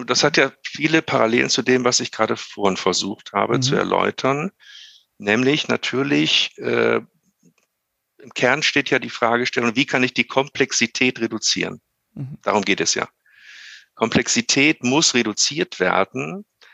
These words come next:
Speaker 1: Das haben wir bei Praxisproblemen so, weil wir viele Einflussfaktoren haben, aus der Vergangenheit, aus der Gegenwart, aus der Zukunft. Das muss ja ein Mix sein,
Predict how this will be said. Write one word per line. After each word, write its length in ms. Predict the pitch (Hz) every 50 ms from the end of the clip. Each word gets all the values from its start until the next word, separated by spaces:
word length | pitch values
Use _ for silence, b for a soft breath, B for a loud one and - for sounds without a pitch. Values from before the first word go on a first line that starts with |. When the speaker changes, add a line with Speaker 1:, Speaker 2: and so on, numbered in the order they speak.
| b b b b
Speaker 1:
Das 220 | _ 107 107 - -
haben 160 | 117 120 113
wir 120 | 117 110
bei 160 | - 98 92
Praxisproblemen 1040 | - - - 101 107 - - - - - - - - 147 139 135 143 143 143 139 135
so, 220 | 135 147 156 160 -
weil 100 | - 95
wir 100 | 98 92
viele 240 | - - 123 107 95
Einflussfaktoren 800 | 98 95 107 - 143 131 - - 139 - - - 135 139 135 131
haben, 460 | 131 127 131 135 135 147 151 - -
aus 180 | - - 104 -
der 80 | - -
Vergangenheit, 640 | - 95 80 92 98 117 135 139 143 143 71 -
aus 120 | - -
der 80 | - 92
Gegenwart, 480 | - 107 113 123 135 - 123 120 - -
aus 160 | - 92 -
der 120 | - 82
Zukunft. 640 | - - - 120 - - - 170 202 240 - - -
Das 160 | - - -
muss 160 | 107 - -
ja 220 | - 98 92 - -
ein 140 | - 101 95
Mix 260 | - - - - -
sein, 340 | 95 90 87 95 117 -